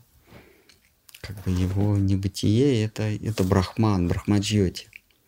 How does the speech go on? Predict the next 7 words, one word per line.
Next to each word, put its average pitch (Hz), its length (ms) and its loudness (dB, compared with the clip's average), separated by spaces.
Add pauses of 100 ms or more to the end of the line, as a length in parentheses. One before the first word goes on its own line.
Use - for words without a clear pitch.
(2000)
Разлитый 101 760 0
всюду 98 400 0
свет. 123 560 -4 (2000)
В 95 500 -12
Бхагаватам 101 540 4
говорится, 98 540 2
что 92 480 0